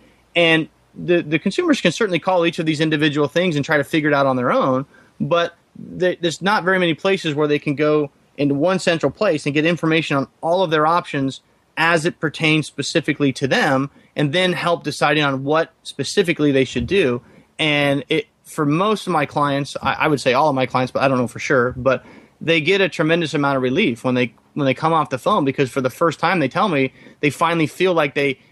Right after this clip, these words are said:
they know where they're at and they know what their options are and they can see the light at the end of the tunnel and they know step by step what they need to do moving forward to achieve that.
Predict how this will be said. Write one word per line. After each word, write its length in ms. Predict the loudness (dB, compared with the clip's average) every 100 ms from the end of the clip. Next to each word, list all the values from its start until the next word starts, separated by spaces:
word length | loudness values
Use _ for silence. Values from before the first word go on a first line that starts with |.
| _
they 120 | -2 2
know 220 | 2 2
where 180 | 2 2
they're 200 | 0 2
at 340 | 0 0 -4 -10
and 100 | -8
they 120 | -4
know 160 | -2 0
what 160 | 0
their 160 | 0 -2
options 340 | -4 -6 -2
are 180 | 0 0
and 120 | -2
they 80 | -6
can 100 | -8
see 160 | -8 -2
the 100 | 0
light 220 | 2 0
at 100 | 0
the 80 | -2
end 60 |
of 60 | -2
the 80 | -2
tunnel 400 | 0 0 0 -4 _ 0
and 140 | 4
they 80 | 4
know 180 | 4 2
step 380 | 2 0 2
by 160 | 2 0
step 420 | 2 2 2 2 -4
what 380 | -4 -2 -2 0
they 120 | 2
need 180 | 2 0
to 60 |
do 200 | 0 0
moving 260 | 2 0 -2
forward 420 | 0 0 2 0
to 100 | -2
achieve 340 | -2 0 0 0
that. 220 | -4